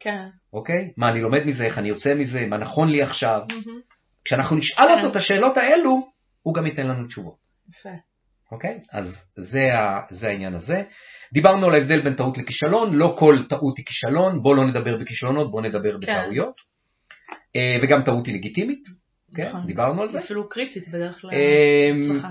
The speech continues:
Speaker 1: כן.
Speaker 2: ולהחליף את הפרדיגמה, קודם הזכרתי פרדיגמות
Speaker 1: מהמם.
Speaker 2: של פר-, פרפקציוניסטים,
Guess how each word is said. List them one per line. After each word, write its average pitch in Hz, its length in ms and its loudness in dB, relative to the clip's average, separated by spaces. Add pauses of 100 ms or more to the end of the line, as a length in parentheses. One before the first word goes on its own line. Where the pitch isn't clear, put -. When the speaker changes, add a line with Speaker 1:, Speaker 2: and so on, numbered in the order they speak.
(160)
Speaker 1:
כן. 190 160 -14 (160)
Speaker 2:
ולהחליף 208 480 4
את - 40 -6
הפרדיגמה, 269 520 2
קודם 214 260 2
הזכרתי 220 360 -2
פרדיגמות 202 580 -2 (100)
Speaker 1:
מהמם. 247 320 -14 (220)
Speaker 2:
של 151 340 -2
פר-, 151 180 -2 (300)
פרפקציוניסטים, 170 640 -6